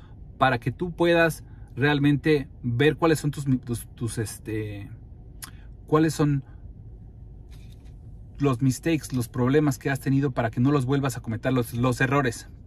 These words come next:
men-, los, perdón, luego se me olvida el inglés, el español, pero los errores que hemos cometido para no volverlos a hacer y realmente, este, ahora sí que cavar y ver exactamente dónde está el problema mental para solucionarlo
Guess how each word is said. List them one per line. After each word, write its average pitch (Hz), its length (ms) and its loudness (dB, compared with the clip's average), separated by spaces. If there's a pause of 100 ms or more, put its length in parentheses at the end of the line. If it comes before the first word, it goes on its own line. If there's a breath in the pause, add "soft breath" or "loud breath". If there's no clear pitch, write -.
(100)
men-, 120 220 -2 (180)
los, 107 120 -8
perdón, 113 340 -4 (220)
luego 127 180 0
se 120 100 -8
me 107 80 -4
olvida 107 300 -4
el 104 80 -8
inglés, - 440 -12 (120)
el 113 80 -8
español, 107 360 -8 (560 loud breath)
pero 151 200 6
los 139 240 2
errores 160 300 2
que 151 80 2
hemos 156 180 2
cometido 143 400 2
para 131 220 4
no 139 100 6
volverlos 156 420 2
a 127 40 -4
hacer 120 280 -4 (420 loud breath)
y 131 200 2
realmente, 151 880 2
este, 117 360 -4 (160)
ahora 127 160 2
sí 143 140 -2
que 131 340 -2 (280)
cavar 131 480 4 (120)
y 127 120 0
ver 139 220 4
exactamente 135 600 0
dónde 135 160 4
está 131 140 -2
el 131 80 -2
problema 131 680 0
mental 123 480 4 (320 loud breath)
para 120 240 2
solucionarlo 147 760 0